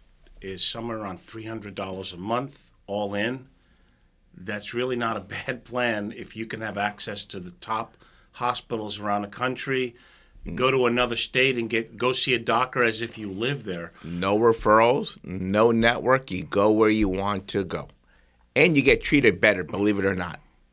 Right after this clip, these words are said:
Speaker 2: I have clients that have told me that.
Speaker 1: <laughs> Yes, they do. Well, I think, again, a lot of the doctors make business decisions on the fact that, you know, these Medigap plans do have coverage for overbilling, right? Are they not allowed to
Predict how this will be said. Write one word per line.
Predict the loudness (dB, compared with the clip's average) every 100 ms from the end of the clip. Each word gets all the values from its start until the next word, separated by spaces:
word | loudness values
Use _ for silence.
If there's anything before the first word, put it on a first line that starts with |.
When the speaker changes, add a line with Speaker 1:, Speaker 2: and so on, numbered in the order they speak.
| _
Speaker 2:
I | 2 6
have | 6
clients | 2 2 4 2
that | -4
have |
told | -2 -2
me | -2
that. | -6 -10 -14 -20 _ _ -20 -6
Speaker 1:
<laughs> | -4 -2 2
Yes, | 2 2 4 2 0
they | -2 -2
do. | 0 0 -2 -10 -16 2
Well, | 4 6
I | 4
think, | 2 0
again, | -2 -2 0 2 2 -2 -8 -20 _ _ _ -16
a | -8
lot | -6 -4
of | -4
the | -4 -2
doctors | 0 0 -2 -6 -4
make | -6 -6 -6
business | -4 -4 -6 -4
decisions | -4 -4 -2 -4 -6 -8 -8
on | -8
the | -8
fact | -4 -2 -2 -2
that, | -2 0 -2 -4 -20 -20 _ _ _
you | -2
know, | -2 -2
these | -4 -4 -2
Medigap | 0 0 2 0 0 -4
plans | -6 -4 -4 -8
do | -4 -2 -2
have | -2 -2 -4
coverage | -2 -2 -4 -8 -10 -12
for | -6 -2 0 -2
overbilling, | -2 -2 -2 -4 -6 -6
right? | -4 -4
Are | -4 -4
they | -4
not | -2 -4
allowed | -2 -2 -2 -4
to | -6 -6 -6